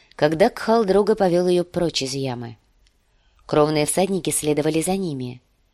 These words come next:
Во главе процессии они вышли на Божий путь, широкую заросшую травой дорогу, протянувшуюся сквозь самое сердце Вейсдотрак, от конских ворот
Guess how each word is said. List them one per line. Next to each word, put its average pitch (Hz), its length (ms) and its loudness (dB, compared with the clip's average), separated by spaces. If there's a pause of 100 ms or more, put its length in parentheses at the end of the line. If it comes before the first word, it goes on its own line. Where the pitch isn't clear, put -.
(480)
Во 160 120 2
главе 175 280 6
процессии 226 680 0
они 196 200 0
вышли 170 280 -2
на 175 140 -2
Божий 165 280 -2
путь, - 420 -10 (520)
широкую 165 500 4
заросшую 160 480 2
травой 156 300 2
дорогу, 160 460 0 (360)
протянувшуюся 202 800 0
сквозь 180 280 -2
самое 202 420 0
сердце 165 400 -2
Вейсдотрак, 143 720 -4 (580)
от - 220 -2
конских 165 460 -2
ворот 151 360 2